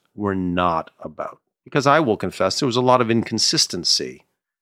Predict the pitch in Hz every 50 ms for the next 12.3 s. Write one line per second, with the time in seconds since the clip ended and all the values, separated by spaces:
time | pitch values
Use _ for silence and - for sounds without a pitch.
0 | _ _ _ 104 101 95 95 90 85 85 - - - - 110 98 85 87 80 76
1 | - - - 73 76 76 71 - - - 73 69 69 76 - - - 87 92 92
2 | - 101 92 95 - - 143 135 117 - - 131 131 135 143 165 185 185 123 -
3 | 98 - - - 90 87 - - - - - _ - _ _ _ _ - 156 185
4 | - 170 151 135 127 123 123 - - - 127 117 123 - 120 147 170 175 170 151
5 | 143 135 131 127 120 110 101 92 92 - 110 104 92 - 113 113 107 104 110 104
6 | 95 87 92 90 87 - - 85 80 - - - - - - _ - 165 165 -
7 | 160 139 131 123 120 110 - - 120 110 110 120 123 117 110 - 110 101 98 98
8 | 98 95 104 104 104 110 101 95 98 - - _ _ _ _ _ _ - 101 98
9 | 120 117 - - - 98 92 - - 90 85 - _ _ - 104 113 127 120 104
10 | 95 90 - - 90 87 87 - - - - - - - - - 156 127 117 107
11 | 110 98 113 107 104 - 147 147 139 151 131 - 143 131 127 123 - - - 107
12 | 98 87 87 90 -